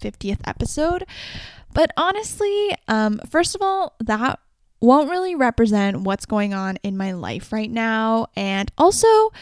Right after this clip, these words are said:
Over Easy started as a way for me to share my life and also what I think about.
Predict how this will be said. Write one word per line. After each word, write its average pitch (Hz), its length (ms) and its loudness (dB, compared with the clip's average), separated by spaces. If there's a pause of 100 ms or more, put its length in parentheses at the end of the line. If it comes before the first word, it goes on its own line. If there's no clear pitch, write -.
(240)
Over 320 320 4
Easy 254 580 6
started 214 580 2
as 185 440 -2
a 202 80 2
way 190 200 2
for 208 200 0
me 196 500 0
to 294 160 0
share 240 300 2
my 226 240 2
life 220 420 0
and 196 220 -6
also 185 320 -2
what 180 280 0
I 190 120 -2
think - 280 -8
about. 226 520 4